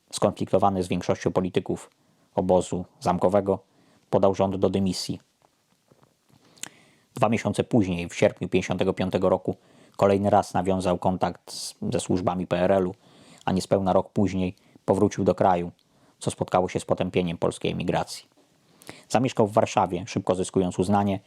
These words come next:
i licznych czytelników, publikując w prasie i wydając książki. W pracach takich jak Lądy niższe i Zielone oczy atakował polską emigrację polityczną. Z czasem jej istnienie uznał za zupełnie niepotrzebne.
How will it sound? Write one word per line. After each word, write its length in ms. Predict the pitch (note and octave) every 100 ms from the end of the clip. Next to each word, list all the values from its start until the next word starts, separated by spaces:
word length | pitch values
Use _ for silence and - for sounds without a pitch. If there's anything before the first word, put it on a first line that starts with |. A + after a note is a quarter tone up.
| _ _ -
i 80 |
licznych 340 | G#2 A2+ - G#2+
czytelników, 640 | - A2 G2+ F#2+ - - _ _ _ _ -
publikując 520 | - F#2 - G2 F2+
w 60 | -
prasie 460 | - F#2 - F#2 - _ _
i 40 | G2
wydając 380 | G2 F2+ F2+
książki. 540 | - - E2+ - - C3+ _ _ _ _ _ _ -
W 60 |
pracach 320 | - G#2 -
takich 280 | - F2+ -
jak 160 | F2 - _ _ _ - -
Lądy 280 | G#2+ G2+ G2
niższe 320 | G#2 - G2
i 80 | G2
Zielone 340 | G2 G#2 G2
oczy 300 | G2+ - G2+ - _ _ _ -
atakował 440 | - G2+ A#2+ F#2+
polską 320 | - F#2 -
emigrację 480 | F2+ F2+ F2+ F2+ -
polityczną. 600 | D#2+ E2+ E2 E2+ - - - _ _ _ _ _ _ _ _
Z 100 | -
czasem 480 | - G#2 A2 G2 G2
jej 140 | F#2+
istnienie 440 | F#2 - G#2+ F#2+ F#2+
uznał 340 | G2 F#2+ F#2
za 220 | F#2+ F#2 - _ _ _ _
zupełnie 360 | - F#2+ G2+ F#2
niepotrzebne. 640 | F#2 G2 - F#2+ F2 F2